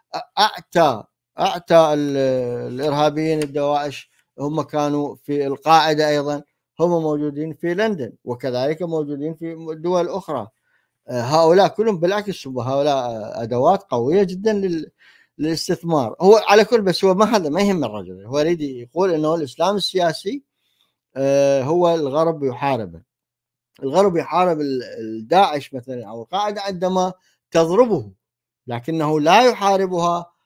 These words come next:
عندما، آه، آه، تفعل الأفاعيل داخل شعوبها، مثل ما فعلت طالبان، مثل ما يفعل إيران بشعوبها، مثل ما تفعل الآن حكومة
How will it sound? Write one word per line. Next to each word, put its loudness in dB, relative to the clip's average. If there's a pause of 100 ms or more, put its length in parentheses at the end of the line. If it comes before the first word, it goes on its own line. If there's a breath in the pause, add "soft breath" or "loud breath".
(200)
عندما، -2 (160)
آه، -4
آه، -6
تفعل -4
الأفاعيل -6
داخل -6
شعوبها، -4
مثل -8
ما -6
فعلت -10
طالبان، -6 (380)
مثل -10
ما -4
يفعل -8 (260)
إيران 2 (100)
بشعوبها، -4
مثل -6
ما -2
تفعل -8
الآن -8
حكومة -10